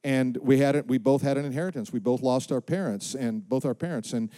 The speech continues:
so we had, and both had an inheritance. We gave, we tied back on that because we just believe that that's,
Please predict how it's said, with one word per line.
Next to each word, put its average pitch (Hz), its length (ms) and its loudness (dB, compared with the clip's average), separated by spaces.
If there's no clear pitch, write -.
so - 180 2
we 127 160 6
had, 135 260 4
and 135 200 -2
both 143 160 4
had 139 160 2
an 139 80 -2
inheritance. 143 560 -2
We 127 140 2
gave, 135 340 2
we 131 140 2
tied 135 320 -2
back 131 260 -4
on 143 140 -4
that 175 320 -6
because 151 320 6
we 180 160 4
just 208 240 0
believe 151 320 0
that 135 100 -2
that's, 143 400 -4